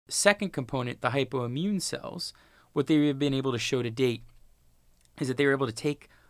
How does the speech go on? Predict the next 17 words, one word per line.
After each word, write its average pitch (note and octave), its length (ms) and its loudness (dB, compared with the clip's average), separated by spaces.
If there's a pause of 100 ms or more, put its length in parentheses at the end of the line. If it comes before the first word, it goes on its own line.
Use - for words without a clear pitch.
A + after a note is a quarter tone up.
(340)
one D3 160 2
of - 20 2
these C#3 160 0
hypoimmune C#3 520 2
cells A2+ 440 -2
and B2+ 80 -6
actually A#2+ 260 -2
make A2+ 140 -4
it A2+ 80 -2
express - 600 2 (400)
a C#3 100 2
car C3+ 280 6
receptor B2+ 460 -2
against A#2 320 -2
C C3 120 -4
D A#2 120 -4
nineteen A2 520 -4